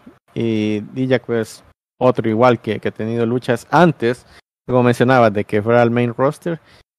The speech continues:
que creíamos que era una promesa, pero realmente, pues, fue todo lo contrario, ¿verdad? Entonces, eh, volviendo ya a las raíces, Dijak y Ilya Dragunov igual manteniendo su talento, a pesar de su físico, que es otra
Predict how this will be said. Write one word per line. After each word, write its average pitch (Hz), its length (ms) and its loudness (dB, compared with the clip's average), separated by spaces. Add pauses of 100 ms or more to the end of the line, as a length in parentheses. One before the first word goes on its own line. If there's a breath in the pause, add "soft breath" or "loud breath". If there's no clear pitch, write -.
(140)
que 113 880 4 (360)
creíamos 135 360 2
que 180 80 -2
era 165 60 2
una 135 140 -2
promesa, 120 540 -6
pero 113 220 -12
realmente, 113 420 -12
pues, 107 240 -8
fue 110 140 -2
todo 117 160 -2
lo 113 100 -2
contrario, 123 320 0
¿verdad? 101 160 0
Entonces, 104 800 -2 (540 loud breath)
eh, 113 300 4
volviendo 123 460 2
ya 127 220 4
a 127 40 4
las 117 200 2
raíces, 117 600 -4
Dijak 113 420 -6 (200)
y 104 760 -4
Ilya 123 300 0
Dragunov 120 360 2
igual 120 200 2
manteniendo 110 440 -2
su 113 180 -2
talento, 147 580 2 (340 soft breath)
a 120 140 -2
pesar 143 320 2
de 123 100 -2
su 107 140 -6
físico, 120 400 -2
que 117 120 -4
es 110 100 -4
otra 117 420 0